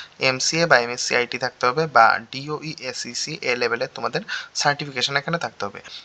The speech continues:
ইলেকট্রনিক হার্ডওয়্যারের জন্য তোমাদের বিই বিটেক ডিপ্লোমা থাকতে হবে। তারপর এগ্রিকালচারের জন্য তোমাদের গ্র্যাজুয়েশন বা পোস্ট গ্র্যাজুয়েশন থাকতে হবে। তারপর পিজি ডিপ্লোমা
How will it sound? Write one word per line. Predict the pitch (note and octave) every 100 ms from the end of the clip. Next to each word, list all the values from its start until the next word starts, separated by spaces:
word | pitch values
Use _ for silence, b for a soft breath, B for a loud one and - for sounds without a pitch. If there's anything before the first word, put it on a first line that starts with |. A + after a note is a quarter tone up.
| -
ইলেকট্রনিক | D3 D3+ D3 F3 F3
হার্ডওয়্যারের | D#3 C3 C#3 C#3+
জন্য | C#3+ D#3
তোমাদের | C#3+ A#2+ A#2+
বিই | A#2+ B2+ B2 C3
বিটেক | B2 A#2 C#3+ C3+
ডিপ্লোমা | A#2+ B2 A#2+
থাকতে | A#2+ B2 - C3
হবে। | E3+ - B B B B
তারপর | B2 A#2+ B2+ A#2+ - - _
এগ্রিকালচারের | C#3 C3 E3 D#3+ D#3 D#3
জন্য | E3+ F3
তোমাদের | F3 B2 A#2+
গ্র্যাজুয়েশন | B2+ B2 C3 D3 D3
বা | C3
পোস্ট | B2+ A#2+
গ্র্যাজুয়েশন | B2 C3 C3 C3+
থাকতে | C3 - C3
হবে। | E3 - B B -
তারপর | A#2+ C#3
পিজি | B2+ D3 C#3+
ডিপ্লোমা | D3+ D3 D3+ D#3+